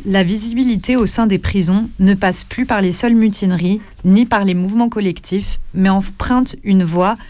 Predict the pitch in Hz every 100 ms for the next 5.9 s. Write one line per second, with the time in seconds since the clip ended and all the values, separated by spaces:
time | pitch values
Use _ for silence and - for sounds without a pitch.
0 | - - - 208 196 185 196 - 247 240
1 | 220 - - 214 214 226 202 196 185 220
2 | 247 - - 196 - 240 220 214 196 175
3 | - 226 208 202 185 180 208 220 196 175
4 | 165 214 185 - 190 214 - - 220 226
5 | 170 170 196 196 220 196 180 - 156